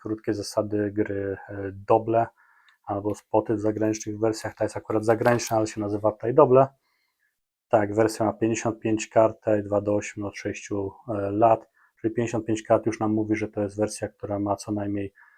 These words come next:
e, osiem różnych tutaj obrazków na karcie, czyli to jest wersja raczej tutaj, e, dla, mm, dorosłych bądź po prostu dla,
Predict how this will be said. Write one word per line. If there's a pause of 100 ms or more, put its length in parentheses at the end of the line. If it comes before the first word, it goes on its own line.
(260)
e,
osiem
różnych
tutaj
obrazków
na
karcie,
czyli
to
jest
wersja
raczej
tutaj, (500)
e,
dla,
mm, (960)
dorosłych
bądź
po
prostu
dla,